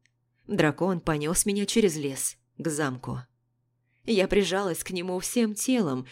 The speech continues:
чувствуя рядом с ним странный покой и гармонию,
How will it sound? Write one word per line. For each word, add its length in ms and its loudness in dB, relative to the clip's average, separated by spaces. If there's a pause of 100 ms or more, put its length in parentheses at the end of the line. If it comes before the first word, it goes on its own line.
(160)
чувствуя 540 0
рядом 320 2
с 140 -4
ним 200 0
странный 540 0
покой 640 -4 (280)
и 100 -2
гармонию, 840 -2